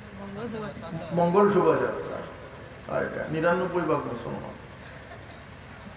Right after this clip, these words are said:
এও-, ও কারণে কই আর যে একটা সুবিধার ধর্ম আমরা পাইছি, না কিতাব হই না আমরা? আমরা খুশ, নাউজুবিল্লাহ। এর লাগে আল্লাহর হাবিবে ফরমাইছেন যে কবরের সওয়াল জবাব তোমরা শিখিয়াইও,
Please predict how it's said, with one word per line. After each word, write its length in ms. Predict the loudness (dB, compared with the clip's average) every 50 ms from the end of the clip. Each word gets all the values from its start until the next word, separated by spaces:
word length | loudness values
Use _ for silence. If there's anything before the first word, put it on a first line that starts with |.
| -16 -16 -8 0 6
এও-, 280 | 8 10 10 10 10 10
ও 180 | 8 8 8 10
কারণে 240 | 8 8 10 8 8
কই 260 | 8 8 10 10 10
আর 80 | 10 10
যে 120 | 10 8
একটা 180 | 6 6 6 4
সুবিধার 480 | 4 2 4 4 6 6 6 6 6 8
ধর্ম 260 | 6 6 8 8 6
আমরা 220 | 6 8 6 6
পাইছি, 360 | 6 6 4 4 4 2 2
না 140 | 2 2 4
কিতাব 280 | 4 4 4 4 4 4
হই 60 | 4
না 80 | 2 0
আমরা? 320 | -2 -2 -2 -4 -4 -4 -6 -6 -8 -10 -10 -12 -14 -14 -14 -16 -16 -16 -14 -14 -14 -14 -14 -12 -8 -6
আমরা 200 | -2 0 0 0
খুশ, 760 | 0 0 -2 -2 -2 -2 -4 -6 -8 -10 -12 -12 -12 -10 -8
নাউজুবিল্লাহ। 680 | -6 -4 -4 -4 -4 -4 -4 -4 -4 -4 -2 -2 -2 -2 -4 -4 -6 -8 -8 -8 -8 -8 -8 -10 -10 -12 -12 -12 -14 -14 -14 -14 -16 -16 -16 -16 -16 -16 -16 -16 -18 -18 -18 -18 -18 -18 -16 -16 -16 -16 -16 -16 -16 -16 -18 -18 -18 -18 -18 -18 -18 -18 -16 -16 -16 -12 -2 2
এর 80 | 4
লাগে 220 | 4 6 6 6 6
আল্লাহর 220 | 6 8 6 6
হাবিবে 340 | 6 6 4 4 6 6 8
ফরমাইছেন 600 | 8 8 8 8 6 6 6 6 4 0 2 2
যে 100 | 2 2 4 4
কবরের 340 | 4 4 6 6 6 6 6
সওয়াল 520 | 6 4 4 6 8 8 8 8 6 6
জবাব 160 | 6 6 6 6 4
তোমরা 280 | 2 4 6 8 8 8
শিখিয়াইও, 600 | 6 4 2 2 4 8 8 8 8 8 8